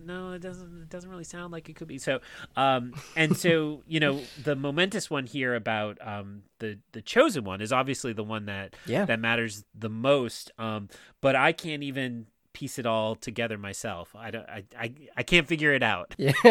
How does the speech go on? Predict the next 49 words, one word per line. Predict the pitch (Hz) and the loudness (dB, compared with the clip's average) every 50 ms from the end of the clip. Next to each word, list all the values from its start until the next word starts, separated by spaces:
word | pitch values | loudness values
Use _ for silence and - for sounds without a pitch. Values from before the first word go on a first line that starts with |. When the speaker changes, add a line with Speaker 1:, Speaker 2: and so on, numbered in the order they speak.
| 202 - - | 12 10 8
Speaker 2:
I | 196 170 156 | 4 4 4
mean, | 151 160 156 151 156 156 | 2 2 2 2 0 -2
eh, | - 151 139 98 110 139 | -2 -2 -2 -2 -4 -6
there's | - 160 160 156 151 156 147 143 - | -2 0 4 4 6 6 4 2 0
some | - 165 | -2 4
really | 165 180 190 196 175 | 6 8 10 10 10
interesting | 156 151 156 147 147 156 139 139 | 10 8 6 4 4 2 2 4
ones, | 131 131 127 127 123 120 | 4 4 4 4 2 0
and | 131 123 123 | 0 0 -2
I | 120 | -2
think, | - - 139 127 127 123 | 0 0 0 0 0 0
again, | 123 120 120 120 120 117 117 113 | -2 0 0 2 2 2 0 0
like, | 113 113 107 - | -2 -4 -4 -4
we're | 120 127 123 | -2 -2 -2
not, | 120 113 117 110 104 104 - _ _ _ - | 0 0 0 -2 -2 -4 -6 _ _ _ 2
there's | 156 143 131 135 | 2 2 4 6
no | 135 131 123 | 6 6 6
way | 123 120 120 120 123 | 6 4 2 2 2
for | - 156 151 | 2 4 4
us | 147 139 - | 4 4 2
to. | - 156 160 156 | 0 0 0 0
Speaker 1:
Mm. | 160 156 - | 0 -2 -2
Speaker 2:
There, | - 135 127 117 110 123 | 0 2 2 2 2 2
there's | 123 123 120 | 0 0 0
just | 131 120 - - | -2 -2 -2 0
infinite | - 151 139 139 - 156 131 - - | 2 2 2 2 2 0 0 0 -2
possibilities. | 135 131 123 - - 120 123 131 139 139 131 123 | -2 -2 -2 -2 -2 0 0 2 2 2 0 0
Like, | 120 120 117 | 0 -2 -2
Qui-Gon, | - - 175 170 170 165 151 139 135 123 - | 0 2 2 4 6 6 6 6 4 2 2
like, | 156 147 127 | 2 2 6
young | 135 147 151 156 | 8 8 8 10
Gon | 160 160 143 131 127 | 10 8 8 8 6
is | 127 117 | 2 0
thinking | - - 165 185 196 202 156 135 | 0 2 2 2 2 2 2 2
to | 135 | 2
himself, | 123 120 170 - 120 113 110 110 - - - - | 0 0 -2 -2 -2 0 -2 -2 -6 -8 -4 0
a-, | |
and | 131 131 127 - 127 127 127 | 2 2 2 4 4 4 2
I | 127 | 2
think | 120 - 131 117 | 2 2 2 2
it's | 117 113 | 2 0
just, | - - 120 113 - - - _ | 0 0 0 0 0 -4 -6 _
you | - 120 | -4 -2
know, | 113 | -2
kind | 110 123 113 | 0 -2 -2
of | 110 | -2
like | 113 110 113 | -2 -4 -4
a | 113 110 107 - - - | -4 -6 -6 -10 -10 2
playful, | - 165 143 127 127 123 | 4 6 6 6 4 0